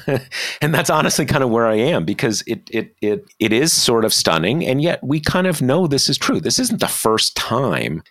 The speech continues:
Speaker 1: that you've had Republicans trying to, uh, you know, trying to be Q adjacent, for lack of a better word. They can't actually say, "I wanna have hearings into this pe-, into the,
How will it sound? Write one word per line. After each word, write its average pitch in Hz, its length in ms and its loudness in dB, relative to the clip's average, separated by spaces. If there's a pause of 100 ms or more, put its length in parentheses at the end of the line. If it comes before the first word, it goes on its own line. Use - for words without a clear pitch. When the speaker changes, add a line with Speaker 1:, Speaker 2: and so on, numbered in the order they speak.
Speaker 1:
that 92 500 0 (200)
you've 87 280 -4
had 104 240 0
Republicans 95 1000 0 (160)
trying 101 680 2
to, 92 720 0 (720)
uh, 85 580 2
you 123 80 2
know, 87 160 2
trying 123 380 0
to - 100 -2
be 95 140 0
Q 113 500 2
adjacent, 85 720 0
for 85 140 0
lack 76 280 0
of 80 80 -6
a 76 60 -6
better 65 260 -4
word. 57 400 -6
They 113 100 2
can't - 280 0
actually 107 560 2
say, 92 440 2 (360)
"I 101 60 2
wanna 107 360 2
have 98 220 0
hearings 90 440 0
into 87 240 -2
this 85 220 0
pe-, 92 220 -2 (100)
into 92 340 0
the, 82 280 2